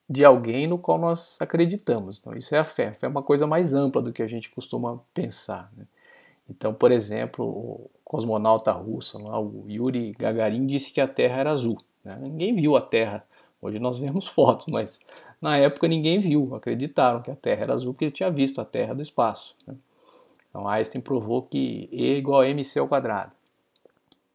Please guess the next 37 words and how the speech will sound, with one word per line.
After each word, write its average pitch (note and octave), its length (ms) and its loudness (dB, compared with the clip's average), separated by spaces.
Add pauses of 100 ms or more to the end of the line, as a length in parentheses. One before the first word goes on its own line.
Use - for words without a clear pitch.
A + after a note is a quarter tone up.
Então G#2 320 -10
as G2+ 220 -10
companhias A#2 560 -2
aéreas A#2 400 4
garantem C3 460 2
que - 100 -4
existe G#2+ 360 -2
o A2+ 40 -4
Japão, G#2+ 560 -4
que A2 120 -10
existe G#2+ 340 -6
a G2+ 40 -4
China, G#2+ 500 -6
que G#2 100 -14
pode A2 240 -2
nos B2 140 -4
levar B2+ 300 2
lá. G2 200 -6 (920)
É, F#2+ 140 -8
então G#2+ 360 -8
isso C3+ 340 -2
é D#3+ 100 2
um, F3 240 -6
é A#2 100 -10
um A#2 60 -8
conceito - 500 -2
bem B2 260 -4
amplo, E3 280 -8
mas E3 180 -4
é C3+ 80 -2
um C3+ 40 -2
conceito B2+ 460 -8
amplo A#2+ 220 -10
de C#3+ 100 -8
fé, A#2+ 440 0
né? G#2+ 140 -14 (880)
E, B2 640 -2